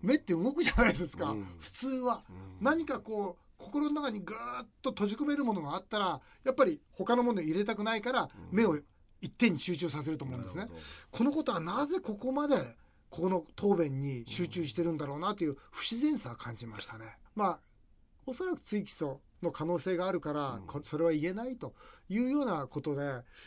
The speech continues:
Speaker 1: どこまでその発言されるのかな。
Speaker 2: ということは、今検察が調べてるんで、
Speaker 1: はい。
Speaker 2: 私はここで軽々に喋れないと。
Speaker 1: そうです。
Speaker 2: そうすると、何にも喋らないまま？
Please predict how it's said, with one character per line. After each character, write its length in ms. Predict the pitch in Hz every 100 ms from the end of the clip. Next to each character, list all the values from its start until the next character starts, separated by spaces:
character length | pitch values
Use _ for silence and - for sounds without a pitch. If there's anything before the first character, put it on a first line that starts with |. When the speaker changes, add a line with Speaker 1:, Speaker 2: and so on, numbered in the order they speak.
| - 143
Speaker 1:
ど 140 | 233
こ 180 | - 370
ま 180 | 339 302
で 400 | 233 165 131 127
そ 140 | 156
の 200 | 147 135
発 240 | 151 -
言 140 | 160 151
さ 140 | 139
れ 100 | 151
る 120 | 160
の 80 | 156
か 100 | 120
な。 220 | 131 127
Speaker 2:
と 80 | 117
い 20 | 202
う 20 |
こ 0 |
と 60 | 190
は、 40 |
今 100 | 165
検 280 | - 196 190
察 220 | 190 196
が 80 | 185
調 120 | - 190
べ 100 | 190
て 160 | 175 139
る 140 | 135
ん 80 | 143
で、 80 | 175
Speaker 1:
は 160 | 175 156
い。 40 |
Speaker 2:
私 120 | 135
は 80 | 156
こ 120 | -
こ 120 | 156
で 200 | 175 185
軽 220 | - 156 156
々 120 | 156
に 100 | 156
喋 200 | 147 156
れ 100 | 196
な 80 | 202
い 80 | -
と。 140 | 95
Speaker 1:
そ 180 | - 196
う 40 |
で 100 | 151
す。 180 | - 131 - - - -
Speaker 2:
そ 220 | - 269
う 60 | 240
す 120 | 254
る 140 | 247
と、 400 | 240 262 214 127
何 200 | - 220
に 40 | 254
も 80 | 254
喋 560 | 233 226 233 226 226
ら 140 | 214 214
な 160 | 196
い 80 | 165
ま 160 | 135 127
ま？ 260 | 160 254